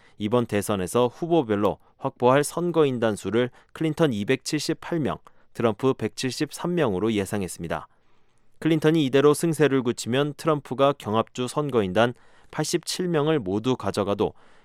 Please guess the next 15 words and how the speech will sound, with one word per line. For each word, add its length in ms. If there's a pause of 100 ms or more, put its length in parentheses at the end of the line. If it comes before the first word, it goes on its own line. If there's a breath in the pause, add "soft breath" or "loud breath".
클린턴이 540
사-, 300
당선에 400
필요한 340
선거인단 720
이백칠십 640
명을 300
확보해 420 (340 soft breath)
백악관 460
입성이 380
가능할 440
것으로 560
에이피 300
통신은 520
전망했습니다. 760